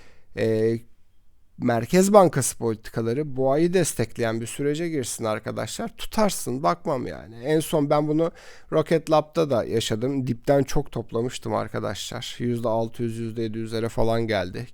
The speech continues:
karım. Ama ne yapıyorum? Satmıyorum. Yani çok sert düşüşler de yapıyor. Yüzde on beş düşüş de yapıyor.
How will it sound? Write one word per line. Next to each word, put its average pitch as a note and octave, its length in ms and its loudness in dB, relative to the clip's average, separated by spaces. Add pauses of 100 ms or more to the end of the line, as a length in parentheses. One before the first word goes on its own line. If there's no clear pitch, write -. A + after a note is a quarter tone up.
karım. G#2 340 -6 (540)
Ama F3 220 2
ne F#3 60 6
yapıyorum? D#3+ 680 4
Satmıyorum. A2+ 960 0
Yani A#2+ 280 0
çok - 320 -4
sert C#3+ 380 -2
düşüşler C#3 600 0
de A#2+ 60 0
yapıyor. A2+ 320 -4
Yüzde A#2+ 300 -2
on A#2+ 160 0
beş A#2 200 -4
düşüş - 340 -10
de A#2 60 0
yapıyor. A2+ 440 -2